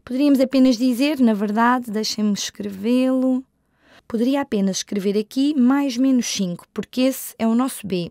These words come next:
ou poderia simplesmente escrever x menos cinco. E acabamos. Acabamos de fatorizar isto como um produto de dois binómios. Agora, fiz todos os pormenores para que vejam de onde isto veio.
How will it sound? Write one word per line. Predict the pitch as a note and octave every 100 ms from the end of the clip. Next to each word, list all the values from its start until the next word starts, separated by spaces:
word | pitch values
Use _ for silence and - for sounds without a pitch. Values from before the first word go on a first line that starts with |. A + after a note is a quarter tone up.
| _
ou | - C#4
poderia | D4 C#4+ D#4
simplesmente | - D#4 D4+ C#4 D4+ D4+
escrever | - D#4 C4+ A3+ - _ _
x | - - A#3 A3 -
menos | A#3 A#3 C4
cinco. | - G#3 E3+ - - _ _ _ _ -
E | F#3
acabamos. | F3 A3 G#3+ E3 D#3+ - - _ - - -
Acabamos | G3 - F#3+ E3+ A#3+ C#4+ C4+
de | -
fatorizar | - C4 A#3 B3 A3 G#3
isto | B3 D4+ -
como | - A3+ F#3+ F3 -
um | G#3
produto | G#3+ G3+ G3 D4+ - E4+ F#4 -
de | C#4+
dois | C4+ C#4+
binómios. | B3+ D4+ A#3+ A3 A3 A#3+ - - - _
Agora, | - D#4+ F#3 F3 E3 _
fiz | - A3+ G3+ - _
todos | F4 G4 G4 A3+
os | A3
pormenores | - F#3 F#3 F3+ E3+ F3+ G#3
para | - B3
que | B3+ A3+
vejam | F#3+ F#3 F#3 F#3
de | F#3
onde | C4 B3+ G#3+ -
isto | C#4 D4+ - C4
veio. | C4+ A3 G#3